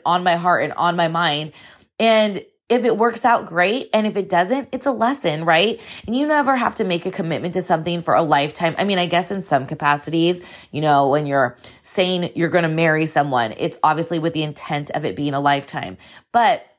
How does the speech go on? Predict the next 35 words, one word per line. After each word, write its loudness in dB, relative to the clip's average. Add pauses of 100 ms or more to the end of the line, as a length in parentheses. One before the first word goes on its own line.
(720)
obviously, 0
life 2
doesn't 0
always 2
go 4
that 2
way. 0 (220)
So -12
you -6
can -6
have 0
the -8
intent -10
of -2
having -2
a -6
certain -8
deadline -2
on -6
something, -6 (320)
but 2 (200)
there 2 (100)
always 0
is -4
a -4
way -2
to -6
change -6
up -4
the -6
plan, 0 (280)
go 4
with 2
the -2
flow, 4